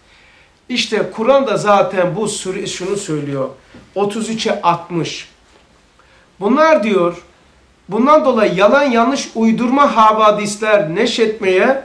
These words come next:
ircaf denildiği gibi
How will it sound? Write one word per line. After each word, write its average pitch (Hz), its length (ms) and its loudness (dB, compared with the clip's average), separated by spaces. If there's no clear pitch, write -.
ircaf 233 680 2
denildiği 220 520 0
gibi 214 420 0